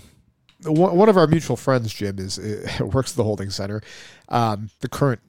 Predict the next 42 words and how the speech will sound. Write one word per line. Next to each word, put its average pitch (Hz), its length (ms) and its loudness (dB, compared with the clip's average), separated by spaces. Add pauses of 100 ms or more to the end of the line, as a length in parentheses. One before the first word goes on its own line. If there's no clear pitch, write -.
(100)
iteration 104 360 -6
of - 20 -8
the 92 60 -8
holding 92 200 -10
center, 101 400 -10
and 107 280 -8
the, 120 460 -2
the - 100 -6
horror 226 280 6
stories 165 300 6
I 127 80 6
hear 127 180 4
that 120 220 -2 (240)
that 208 220 4
building 156 340 4
is 123 160 -6
a 107 80 -6
fucking 95 520 -8
shithole. - 760 -8 (440)
Um, 110 440 0
there's 175 240 6
all 180 240 4
sorts 185 300 4
of, 131 80 2
like, 120 200 0 (220)
molds 147 640 6
and 135 260 0
or 131 100 2
fungus 120 460 -2
on 113 160 -8
the 113 80 -2
walls, 98 500 -2 (400)
um, 101 480 -2 (320)
that, 110 240 0 (1040)
you 180 140 6
know, 135 80 -2 (320)
not 220 320 -2
safe 180 300 6
for 139 200 4
both 123 560 2
the 139 380 -4
inmates 156 440 0